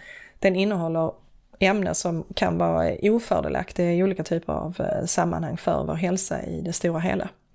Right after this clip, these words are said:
Och där har vi då bland annat då, eh, olika typer av kasein, vi har, eh, hormoner, eh, som finns i mjölken. Eh, vi har olika typer av, eh, pesticider, alltså gifter, helt enkelt beroende på vad kossorna får lov att äta.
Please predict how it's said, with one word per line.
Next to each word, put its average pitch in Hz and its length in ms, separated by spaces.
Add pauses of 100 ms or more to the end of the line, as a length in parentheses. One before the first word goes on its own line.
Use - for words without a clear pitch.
(880)
Och 180 360 (200)
där 196 160
har 185 180
vi 180 80
då 196 80
bland 170 220
annat 170 260
då, 156 260
eh, 156 140 (880)
olika 185 220
typer 185 200
av 165 40
kasein, 196 520
vi 185 80
har, 165 440
eh, 156 60
hormoner, 170 600 (340)
eh, 180 240
som 180 160
finns 180 260
i - 20
mjölken. 180 420 (1500)
Eh, 170 440
vi 185 120
har 170 440
olika 180 200
typer - 300
av, 165 380
eh, 156 280
pesticider, 175 800 (640)
alltså 180 180
gifter, 175 480 (280)
helt 180 240
enkelt 170 240
beroende 180 300
på 170 120
vad 170 120
kossorna 180 360
får - 120
lov 160 140
att 156 320
äta. - 260